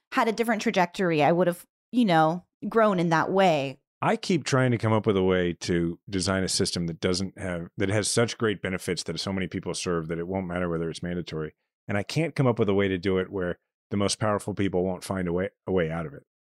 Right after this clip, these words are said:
Speaker 1: Yeah.
Speaker 2: And, and where then we end up with the same inequity. And at the end of the day, I actually think that rising generations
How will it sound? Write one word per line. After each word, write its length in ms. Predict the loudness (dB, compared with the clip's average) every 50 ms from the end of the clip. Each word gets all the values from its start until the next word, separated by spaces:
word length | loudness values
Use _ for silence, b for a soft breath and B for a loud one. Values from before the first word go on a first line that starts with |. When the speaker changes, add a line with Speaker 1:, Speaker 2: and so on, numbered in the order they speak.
| _ _ -10
Speaker 1:
Yeah. 160 | -8 -6 -4
Speaker 2:
And, 340 | -4 -4 -2 -2 -4 -6 -6 _
and 260 | -4 -4 -2 -2 0 0
where 140 | 0 0
then 180 | 0 0 0 0
we 140 | 0 0 0
end 100 | 0 -2
up 140 | -2 -2 -4
with 100 | -6 -6
the 60 | -4
same 280 | -4 -2 -2 -2 -2
inequity. 540 | -2 -2 -2 -4 -4 -6 -8 -10 -10 -12 -14 -10
And 280 | -8 -6 -6 -6 -8 -10 _ _ _ _ _ _ _ -14
at 120 | -10 -6
the 100 | -2 0
end 100 | 0 2 2
of 60 | 2
the 60 | 0
day, 520 | 0 0 0 0 0 -2 -2 -4 -6 -8 -12 _ _ _ _ _ _ _ _ _ _ _ -4
I 220 | -2 0 2 2
actually 520 | 0 0 -2 -4 -4 -6 -6 -4 -6 -6 -8
think 500 | -8 _ -4 -4 -4 -4 -6 -12 -20 _ _ _ _ _ _ _ -14
that 380 | -8 -2 0 0 0 0 -2 -6 _ _ _ _ -8
rising 460 | -4 -2 0 0 0 0 0 0 0
generations 800 | 0 0 0 0 0 0 0 -2 -2 -4 -8 -12 -12 -12 -14 -14